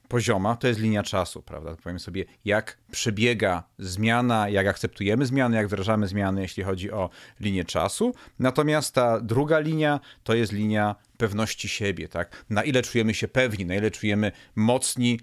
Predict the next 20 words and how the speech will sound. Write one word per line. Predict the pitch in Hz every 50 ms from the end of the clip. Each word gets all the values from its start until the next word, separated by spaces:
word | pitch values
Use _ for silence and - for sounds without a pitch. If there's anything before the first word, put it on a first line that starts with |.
| - _ _
w | -
tej | _ 113 107 104
sytuacji, | - - 104 - 101 98 98 101 98 - - - 104 104 95 92 - -
w |
którą | - - 113 104 98 92
przechodzimy, | - - 110 101 104 92 82 95 98 95 95 95 98 107
sytuację, | - - 95 - - 90 87 85 - - 92 87 90 -
e, | - 98 92 90 - -
zmiany. | 90 87 92 85 78 80 78 - - _ _ _ _ _ _ _ _ _ _ _ _ _ _ _ - - - - - - - - _
E, | - 113 107 107
i | - - 147 151 160 156
tutaj, | - 240 233 247 233 226
e, | 214 175 - - 156 143 139 139
myślę | 139 165 - - 165
sobie, | 135 - 160 156 151 151 143 120
że, | 101 110 127 131 131 131 117 - - - - - - - - -
mm, | - 123 117 117 117 113
e, | 113 110 110 110 107 107 107 110 -
warto | - 113 95 95 127 139 143 139 120 - - 143 131 127 127 123 120 - _ _ _ _ _ _ _ _ _
spojrzeć | - - - - - 135 135 135 131 117 101 113 120 120 120 120 - - - - -